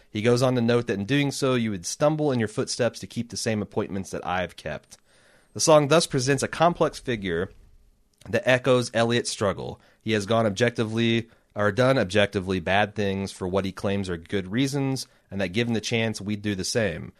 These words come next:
But the song also echoes Elliot's occasional arrogance as Mister Robot, that we couldn't keep up with him if we wanted to.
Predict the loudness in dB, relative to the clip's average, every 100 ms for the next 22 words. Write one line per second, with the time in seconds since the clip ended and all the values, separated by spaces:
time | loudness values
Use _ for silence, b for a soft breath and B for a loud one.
0 | b b b -4 2 6 6 6 8 8
1 | 6 2 2 2 0 0 0 2 2 0
2 | 0 2 2 0 2 6 6 4 -2 -2
3 | -4 -2 -2 2 6 8 6 4 0 -6
4 | b b 2 4 4 6 4 4 0 6
5 | 6 6 4 4 4 0 2 4 4 2
6 | -4 -8 -8